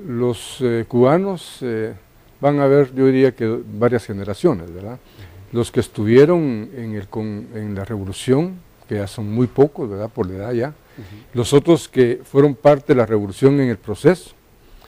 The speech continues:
Speaker 1: Y la otra generación, la última, es la que ya no hubo, eh, los conflictos, sino que tuvieron una serie de, de condiciones. Para ello, yo creo que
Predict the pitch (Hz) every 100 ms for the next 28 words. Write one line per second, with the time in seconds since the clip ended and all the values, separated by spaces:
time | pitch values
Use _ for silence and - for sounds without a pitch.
0 | _ _ _ 170 220 165 123 110 165 190
1 | 196 147 127 117 - 170 165 143 170 -
2 | 196 147 123 131 143 - - - 110 107
3 | - - 107 101 98 87 - - - -
4 | _ 117 123 127 123 117 120 123 135 156
5 | 147 135 110 127 104 104 - 113 95 -
6 | 160 151 180 165 120 110 117 117 123 117
7 | 104 - _ _ 113 110 120 117 107 98
8 | _ _ - - 127 123 117 - 120 117
9 | 110 101 - 110 104 110 98 165 135 -
10 | 117 110 120 156 202 170 147 135 143 156
11 | - - 101